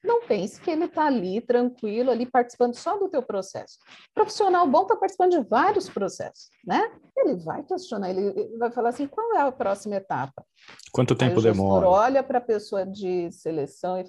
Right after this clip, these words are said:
Speaker 1: fala, "Meu Deus, não falamos sobre isso."
Speaker 2: É.
Speaker 1: Não, né? Aí transmite até uma questão de desorganização,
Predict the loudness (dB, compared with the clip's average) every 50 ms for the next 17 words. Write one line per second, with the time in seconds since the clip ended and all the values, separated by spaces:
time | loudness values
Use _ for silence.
0 | -12 _ _ -14 -12 -8 -6 -6 -6 -4 -4 -6 -6 -6 -10 -8 -2 -2 0 0
1 | 0 -2 -2 -6 -10 -8 -4 -4 -2 -2 -2 -4 -6 -8 -12 _ _ _ _ -20
2 | -20 -16 -14 -10 -4 -2 0 2 4 4 2 2 2 2 0 -2 -4 -10 -10 -8
3 | -4 -2 -2 -2 -4 -8 _ -12 -10 -4 -2 -2 -2 0 0 -2 -2 -2 -2 -4
4 | -2 0 -2 -2 0 0 0 0 -2 -2 -2 -4 -4 -4 -4 -6 -6 -4 -6 -6
5 | -6 -4 -4 -2 -2 -2 -2 -2 -2 -2 -2 -2 -2 -4 -4 -4 -2 -2 -2 -2
6 | -4